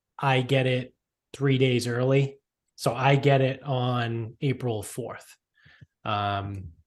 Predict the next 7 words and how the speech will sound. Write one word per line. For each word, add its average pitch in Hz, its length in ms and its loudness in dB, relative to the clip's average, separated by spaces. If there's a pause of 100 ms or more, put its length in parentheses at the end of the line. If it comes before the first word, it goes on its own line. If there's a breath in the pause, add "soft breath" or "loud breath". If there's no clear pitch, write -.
(2500)
so 151 120 2
now 143 220 8
I'm, 131 220 2 (380)
now 156 120 6
I'm 143 80 -2
kinda 151 180 2
sad. 131 360 0